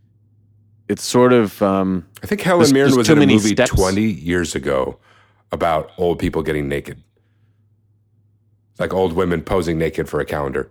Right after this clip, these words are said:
Speaker 2: Twenty years ago, she was
Speaker 1: Yeah.
Speaker 2: playing an old woman getting naked.
Speaker 1: I mean, Christopher Lloyd was playing old, <laughs> an old guy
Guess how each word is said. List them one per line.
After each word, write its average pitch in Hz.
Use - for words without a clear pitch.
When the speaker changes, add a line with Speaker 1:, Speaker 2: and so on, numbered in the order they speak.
Speaker 2:
Twenty 139
years 127
ago, 69
she -
was 87
Speaker 1:
Yeah. 80
Speaker 2:
playing 92
an 87
old 85
woman 73
getting 71
naked. 69
Speaker 1:
I 117
mean, 131
Christopher 202
Lloyd 180
was 127
playing 113
old, 110
<laughs> -
an 208
old 175
guy 160